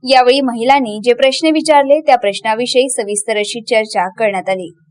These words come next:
व जागतिक महिला दिनाच्या निमित्ताने सर्व महिलांना हार्दिक शुभेच्छा या ठिकाणी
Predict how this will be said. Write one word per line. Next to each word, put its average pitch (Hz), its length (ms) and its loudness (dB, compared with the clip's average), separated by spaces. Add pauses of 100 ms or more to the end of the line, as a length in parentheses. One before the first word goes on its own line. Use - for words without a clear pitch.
(320)
व 262 100 4
जागतिक 269 440 2
महिला 285 280 4
दिनाच्या 262 520 2
निमित्ताने 208 640 -4
सर्व 220 360 -2
महिलांना 208 560 -6 (440)
हार्दिक 277 340 2
शुभेच्छा 202 520 -6 (120)
या 196 100 2
ठिकाणी 190 380 -6